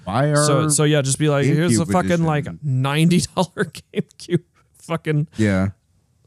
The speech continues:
Speaker 2: Ugh.
Speaker 1: I saw someone, they, they, they, someone photoshopped the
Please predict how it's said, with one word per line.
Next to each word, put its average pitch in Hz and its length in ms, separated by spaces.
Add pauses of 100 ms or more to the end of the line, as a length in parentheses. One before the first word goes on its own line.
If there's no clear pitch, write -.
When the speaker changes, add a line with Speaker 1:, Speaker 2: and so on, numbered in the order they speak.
(240)
Speaker 2:
Ugh. 127 300
Speaker 1:
I 123 60
saw 131 220
someone, 113 420
they, 110 200 (180)
they, 98 260 (180)
they, 101 140 (840)
someone 123 320
photoshopped 110 640
the 95 400